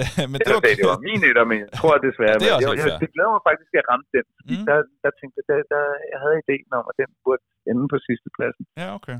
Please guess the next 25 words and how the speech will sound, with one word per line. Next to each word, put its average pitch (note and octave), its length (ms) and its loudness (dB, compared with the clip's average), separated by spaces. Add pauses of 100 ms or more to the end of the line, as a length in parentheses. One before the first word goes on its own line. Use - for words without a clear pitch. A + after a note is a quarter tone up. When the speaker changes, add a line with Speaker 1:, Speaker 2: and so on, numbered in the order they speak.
(120)
Speaker 2:
Mm. G#2+ 160 -2
Speaker 1:
Ja. A2 60 -6 (560)
Men C3+ 80 -10
det F3+ 120 -2
var A3+ 120 -10
quizzen, A3+ 240 -6 (440)
og, C3+ 80 -2 (140)
øh, B2 80 -4 (120)
nu F3+ 80 -6
skal - 120 -14
vi G3+ 80 -12
ind G3 120 -8
i - 80 -6
lytternes F#3 400 -8
visdom. F#3 340 -12 (160)
Vi D3+ 100 -14
har C#3 100 -12
jo C3 100 -14
spurgt G#3 280 -12
ude F#3 180 -16
på, D#3 80 -10 (180)
øh, F2 100 -10 (120)
på A#2+ 40 -20 (100)
Facebook, D3 380 -16 (640)
hvad A#2+ 180 -4